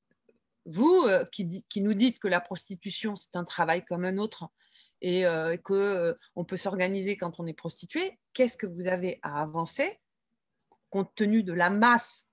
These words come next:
considérable de grèves ouvrières, de luttes ouvrières, et ça fait quasiment deux siècles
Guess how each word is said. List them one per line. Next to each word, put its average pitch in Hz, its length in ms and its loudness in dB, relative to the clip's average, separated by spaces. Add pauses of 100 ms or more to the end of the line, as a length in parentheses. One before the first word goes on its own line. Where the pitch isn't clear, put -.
considérable 254 1080 4 (640)
de 190 140 4
grèves 220 520 6 (920)
ouvrières, 247 440 4 (200)
de 185 100 0
luttes 214 320 4
ouvrières, 262 560 2 (180)
et 180 80 -8
ça 180 180 -2
fait 262 320 -2 (280)
quasiment 208 500 -2
deux 175 240 0
siècles 302 480 -2